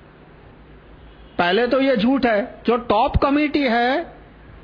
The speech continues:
वो पांच लोगों का चयन करती है आम आदमी पार्टी में,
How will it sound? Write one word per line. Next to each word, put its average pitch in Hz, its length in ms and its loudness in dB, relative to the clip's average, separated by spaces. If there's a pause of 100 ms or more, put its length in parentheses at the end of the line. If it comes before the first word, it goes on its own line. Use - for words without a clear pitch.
(120)
वो 240 160 2
पांच 269 380 -2
लोगों 294 280 0
का 285 140 0
चयन 233 380 0
करती 156 320 0
है 98 80 0
आम 175 300 -2
आदमी 170 240 0
पार्टी 117 360 -2
में, 95 180 -8